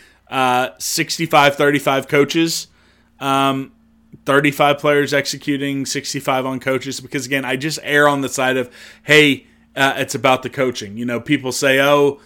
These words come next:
you know, you know, the, the players can only do so much. They have to execute." Well, you know, when it comes to college football, recruit players, find players who can execute. Um, again, it, it's one individual game. I'm not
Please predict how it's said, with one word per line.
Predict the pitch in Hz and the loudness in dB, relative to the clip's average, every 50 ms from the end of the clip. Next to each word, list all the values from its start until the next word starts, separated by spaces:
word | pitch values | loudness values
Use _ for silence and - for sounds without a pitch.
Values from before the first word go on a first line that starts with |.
| _ _ _ _ - | _ _ _ _ -12
you | 117 120 | -8 -6
know, | 127 127 131 131 127 127 127 - - _ _ _ _ | -4 -2 -2 -2 -2 -4 -4 -6 -10 _ _ _ _
you | 98 98 123 | -20 -18 -16
know, | 120 117 113 110 113 113 | -16 -14 -14 -14 -14 -12
the, | 113 117 120 107 | -10 -10 -10 -10
the | - 127 120 113 | -10 -12 -14 -12
players | - - 143 143 143 143 135 - | -6 -2 0 0 0 0 -2 -4
can | - 143 | -6 -4
only | 139 135 135 135 | -4 -2 -4 -4
do | 127 120 127 135 | -4 -4 -4 -4
so | 123 - 143 | -4 -4 -6
much. | 131 131 123 - | -6 -6 -4 -4
They | 135 | -4
have | 127 127 | -4 -4
to | - 127 117 | -4 -8 -8
execute." | 123 117 - - - - - 135 131 - | -8 -8 -10 -12 -10 -8 -8 -8 -8 -6
Well, | 127 127 123 120 113 113 - _ _ _ _ _ _ _ _ _ _ | -6 -4 -4 -4 -6 -8 -10 _ _ _ _ _ _ _ _ _ _
you | - 123 | -6 -4
know, | 123 127 | -2 -2
when | 131 135 | -2 -4
it | 127 117 | -6 -6
comes | - 147 143 131 | -6 -6 -6 -6
to | - | -4
college | - 156 147 147 139 - | 0 0 2 0 0 -2
football, | - - 180 180 170 151 139 | -4 -4 -4 -2 2 2 2
recruit | 131 127 120 - - - 170 175 165 | 2 2 -2 -2 0 2 2 2 2
players, | - - 160 156 156 156 - | 0 0 2 2 2 2 0
find | - - 147 143 147 135 | 0 0 0 0 0 0
players | 143 151 147 143 | 0 0 0 0
who | 139 156 147 | -2 -4 -6
can | 147 - 147 143 139 135 131 | -6 -4 -4 -4 -2 -4 -4
execute. | 123 127 - - 127 120 - - 117 101 95 - - - _ _ _ _ _ _ _ _ _ _ | -6 -6 -6 -8 -10 -10 -12 -12 -14 -14 -14 -18 -20 -20 _ _ _ _ _ _ _ _ _ _
Um, | - 127 127 131 - | -6 -4 -4 -4 -6
again, | - 147 156 156 151 120 107 85 | -8 -4 0 2 2 2 0 -2
it, | 92 156 165 - | -4 -4 -4 -4
it's | 165 165 - 175 | -6 -6 -6 -4
one | 175 208 214 202 185 | -4 -2 -2 -2 -2
individual | 180 175 160 160 147 165 160 143 160 160 151 | -2 -2 -2 0 0 0 0 0 0 -2 -2
game. | 139 120 127 123 127 127 123 - - | -2 -2 0 0 0 -2 -4 -6 -8
I'm | 127 135 139 135 135 131 | -8 -6 -6 -6 -4 -2
not | 135 135 147 156 160 165 165 - - | 0 2 2 4 2 2 0 -2 -8